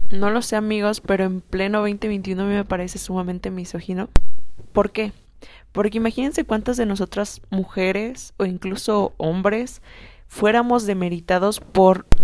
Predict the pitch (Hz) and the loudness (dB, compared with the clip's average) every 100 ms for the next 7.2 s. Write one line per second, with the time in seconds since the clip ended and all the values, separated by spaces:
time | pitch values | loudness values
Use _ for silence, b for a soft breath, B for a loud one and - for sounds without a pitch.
0 | - - - 196 190 196 196 208 220 190 | 8 6 4 2 2 -2 0 0 -2 -4
1 | 180 180 190 - 175 190 - - 180 180 | -4 -2 -2 -2 -2 -2 -6 -6 -6 0
2 | - - 226 233 196 185 180 180 185 185 | 6 8 8 6 0 -2 -6 -6 -6 -6
3 | 208 190 190 190 - 190 185 - 175 180 | -8 -8 -8 -10 -8 -8 -8 -8 -8 -8
4 | 180 - 180 175 175 175 190 - 180 190 | -8 -8 -8 -6 -8 -8 -10 -10 -8 -8
5 | 190 180 170 170 165 - 175 180 185 175 | -8 -8 -8 -8 -10 -6 -6 -6 -8 -12
6 | - 170 165 175 185 175 180 180 - 196 | -10 -8 -6 -8 -10 -10 -10 -12 -12 -10
7 | 185 190 | -8 -10